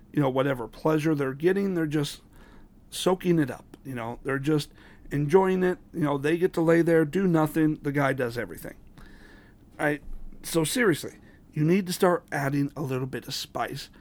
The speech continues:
to the relationship. And role-playing is a great way to do this because you get to start indulging in some fantasy, right? S-,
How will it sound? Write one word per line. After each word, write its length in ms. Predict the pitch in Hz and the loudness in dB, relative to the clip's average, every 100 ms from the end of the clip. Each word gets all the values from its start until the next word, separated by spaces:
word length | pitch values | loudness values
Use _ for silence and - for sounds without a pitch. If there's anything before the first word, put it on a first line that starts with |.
| - - - | -20 -20 -16
to 140 | - | -4
the 100 | 143 | 0
relationship. 680 | 143 165 208 208 147 113 - | 2 2 2 -2 -8 -10 -10
And 260 | - 151 143 | -2 0 2
role-playing 760 | 151 254 - - 117 107 107 151 - - - - - | 2 0 -2 -8 -6 -4 -6 -8 -12 -18 -18 -20 -8
is 140 | - 180 | 2 4
a 40 | |
great 280 | 180 175 165 | 6 4 4
way 160 | 147 151 | 0 0
to 100 | 156 | 2
do 200 | 247 202 | 0 0
this 220 | 117 - | -4 -10
because 460 | 147 139 156 147 - - - - | -8 2 2 2 -4 -20 -20 -4
you 140 | 180 | -2
get 160 | 180 196 | 2 0
to 60 | 160 | 2
start 300 | 180 165 - | 2 2 2
indulging 640 | 151 147 143 147 151 147 147 | 0 2 0 2 4 4 2
in 160 | 139 | -4
some 200 | 135 143 | -2 -4
fantasy, 1040 | 131 - 120 117 123 - 120 - 101 - - - - - - - - | -4 -8 -10 -8 -10 -12 -12 -12 -12 -16 -20 -20 -20 -20 -20 -18 0
right? 280 | 143 151 151 | 2 2 -2
S-, 140 | - | -16